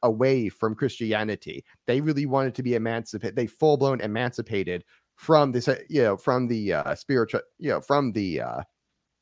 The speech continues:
you know, from spirituality. And it's only in later years, you know,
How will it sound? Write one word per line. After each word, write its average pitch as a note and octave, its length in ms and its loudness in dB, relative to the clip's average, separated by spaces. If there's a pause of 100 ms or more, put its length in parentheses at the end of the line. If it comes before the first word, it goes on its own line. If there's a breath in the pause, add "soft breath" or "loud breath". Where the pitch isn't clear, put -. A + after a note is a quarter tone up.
(180)
you D3 80 0
know, C#3 100 4
from C#3+ 240 2
spirituality. A#2 920 0 (500 loud breath)
And B2+ 240 6
it's C3 220 -4
only C#3 320 -2
in A2+ 140 -6
later E3 280 -2
years, F#2 640 -4
you D#3+ 160 0
know, A#2 320 2